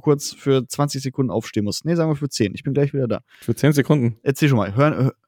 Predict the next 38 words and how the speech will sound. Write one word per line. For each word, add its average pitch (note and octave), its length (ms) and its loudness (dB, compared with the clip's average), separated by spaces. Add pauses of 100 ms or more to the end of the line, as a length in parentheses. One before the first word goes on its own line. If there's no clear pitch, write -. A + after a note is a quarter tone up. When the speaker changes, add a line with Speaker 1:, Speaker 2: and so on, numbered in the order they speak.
(380)
Speaker 1:
ja, B2+ 200 0
hö-, A#2+ 360 -4
hören F3 200 6
tue B2 180 0
ich - 80 -4
dich - 160 -10
noch. F#2+ 180 -12 (220)
Speaker 2:
Hören C#3+ 220 6
tust D#3+ 200 4
du B2 40 0
mich A2 120 2
noch? G#2+ 240 -4
Okay. A2+ 260 2 (540)
Also B2 200 6
Thilo F3 240 4
steht B2 220 4
jetzt - 220 -14
auf C3 540 4 (160)
und A2+ 220 0 (140)
jetzt - 260 -2
geht A2+ 300 2
er. C#3+ 340 0
Okay. A2 340 -2 (800)
Nee. B2 200 4 (500)
Ähm, B2+ 640 4 (2250)
über A#2+ 240 8
was B2 160 6
wir A#2+ 120 8
heute B2+ 160 6
noch A#2+ 80 6
gar B2+ 120 8
nicht C#3+ 120 4
gesprochen B2 400 -2
haben, B2+ 240 2
ist, - 320 0
ähm, A2 360 2
was A2 280 0
Thilo, A#2 640 2